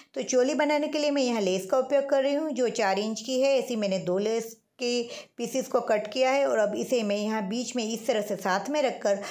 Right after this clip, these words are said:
ग्लू गन की मदद से चिपका रही हूँ। जी हाँ, आज मैंने ये पूरा ड्रेस ग्लू गन की मदद से ही तैयार किया है। तो आप इस तरह से इसे इस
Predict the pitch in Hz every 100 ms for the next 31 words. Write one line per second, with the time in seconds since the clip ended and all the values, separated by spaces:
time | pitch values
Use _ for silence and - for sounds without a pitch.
0 | - 254 285 240 202 175 202 180 170 180
1 | 262 262 220 - 190 170 165 170 165 160
2 | 160 - _ - 247 220 175 160 190 220
3 | 226 254 262 254 247 262 247 269 202 202
4 | 185 185 185 165 160 180 233 277 302 302
5 | 285 285 285 285 285 285 - - 214 202
6 | 196 190 196 196 196 185 175 160